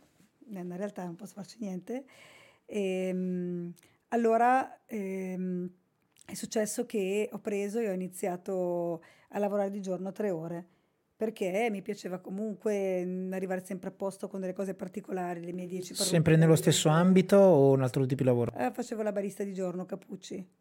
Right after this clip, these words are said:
Speaker 2: Ah, ok.
Speaker 1: Cappucci per tre ore, servizio banco, in un posto in via Farini, dove, la via dove c'è il mio bar adesso, bar, lo chiamo bar perché locale, ok. Ehm, e poi niente, poi praticamente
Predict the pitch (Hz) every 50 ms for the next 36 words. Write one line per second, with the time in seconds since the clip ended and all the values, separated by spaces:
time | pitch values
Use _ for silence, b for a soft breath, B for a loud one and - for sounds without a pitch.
0 | _ _ 135 127 - _ - - _ - 214 214 240 240 233 - 247 190 220 208
1 | 208 - 247 247 226 208 202 202 208 220 214 208 208 - 196 180 185 190 185 -
2 | - 190 190 175 165 175 190 180 - - 202 185 185 180 180 180 175 175 165 165
3 | b b b b b b _ - 220 214 202 - 208 190 185 - - 190 185 190
4 | 185 185 - 220 190 185 180 175 185 190 196 202 202 196 208 - - _ - 180
5 | 175 170 165 - - 185 180 175 185 180 170 170 175 170 - - 180 175 175 175
6 | 175 180 180 180 180 170 165 165 - - 233 302 - b b b b b b _
7 | _ _ _ _ - 190 170 151 165 - _ _ _ _ 214 - - 180 175 170
8 | 165 165 160 170 - _ - - _ _ 196 175 175 - - 175 170 165 170 165
9 | - - 175 180 190 226 277 330 b b b b b b b b b b b b
10 | b b b _ _ - _ _ _ - 220 208 202 202 196 196 190 190 185 185
11 | 185 185 185 180 180 180 - - 294 277 - 247 277 269 226 202 - 226 - 208
12 | 190 202 202 190 208 202 214 208 196 202 208 - - 226 233 233 226 - -